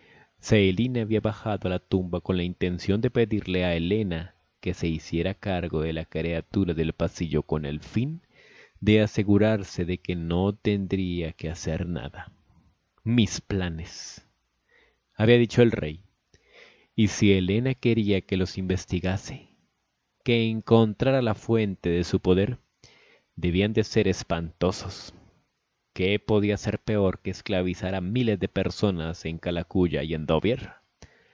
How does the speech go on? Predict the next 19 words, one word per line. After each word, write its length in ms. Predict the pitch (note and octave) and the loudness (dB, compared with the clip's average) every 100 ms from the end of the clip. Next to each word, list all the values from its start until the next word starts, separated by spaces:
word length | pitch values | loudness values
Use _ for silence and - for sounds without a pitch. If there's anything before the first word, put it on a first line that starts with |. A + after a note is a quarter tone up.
| _ _ _ _ _ - | _ _ _ _ _ 4
¿O 300 | A2+ F#2+ - _ _ _ _ _ - | 6 6 2 _ _ _ _ _ 2
que 160 | B2+ | 4
asesinara 800 | G#2+ G2+ A2 - G2+ G2+ G#2+ F#2+ F2+ | 4 2 -2 -2 -4 -2 -4 -4 -6
a 40 | |
cientos 520 | - - G#2+ G2+ F#2+ F2+ | -8 -2 0 2 2 2
de 80 | F2+ | 2
rebeldes? 640 | F#2 E2+ E2+ B2 - - - _ _ _ _ - - _ _ _ - | 0 0 -2 -4 -8 -14 -20 _ _ _ _ -20 -20 _ _ _ -6
Siguió 240 | G2 A2 | 4 6
mirando 300 | A#2+ B2 B2+ | 6 4 2
al 120 | B2 | 2
techo 340 | - A#2+ - G2 | 2 0 2 4
durante 380 | F#2+ F#2 F2 | 4 0 0
un 120 | F#2+ F2+ | 0 2
rato. 400 | E2 D#2 E2 - - _ _ | -4 -6 -10 -12 -20 _ _
Por 220 | F#2 D#2+ | -2 -2
fin, 280 | - G2 C#3 - _ _ _ _ | -2 -6 -6 -14 _ _ _ _
comprendió 540 | - A#2+ - A#2+ A#2 A#2+ | 2 2 2 -2 2 2
dos 300 | A2+ A2+ - | 4 2 2
cosas. 480 | - C#2+ - D#2+ | -6 -6 -8 -16